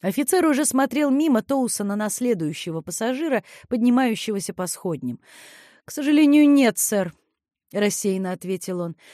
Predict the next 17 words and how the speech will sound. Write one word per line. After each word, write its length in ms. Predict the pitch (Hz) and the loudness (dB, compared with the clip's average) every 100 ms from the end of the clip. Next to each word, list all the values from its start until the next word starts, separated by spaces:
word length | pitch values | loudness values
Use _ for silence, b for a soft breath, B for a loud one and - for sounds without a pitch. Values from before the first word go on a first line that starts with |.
| b b b | b b b
"Экипаж 380 | 233 233 285 262 | -12 -4 -2 -2
"Титаника" 520 | - 254 262 247 254 | -2 2 4 4 4
размещен 540 | 240 233 240 - 262 233 | 2 4 2 2 0 0
в 60 | |
третьем 420 | - 247 - 254 254 | 2 0 2 2 2
классе, 440 | 294 294 - 233 | 6 6 6 2
им 140 | 240 | 2
запрещено 680 | 220 262 262 262 - 294 269 | 2 0 0 -2 0 2 2
разговаривать 680 | 208 185 240 294 269 208 - | 0 -2 2 2 2 0 -4
с 40 | |
кем 240 | 254 302 | -4 -2
бы 80 | 254 | -2
то 140 | 202 175 | -2 -4
ни 140 | 143 | -6
было". 240 | 127 131 - _ _ _ _ _ _ _ | -6 -12 -16 _ _ _ _ _ _ _
"Почему 460 | 180 170 180 151 131 | -6 -4 -4 -4 -6
же?" 180 | 135 | -8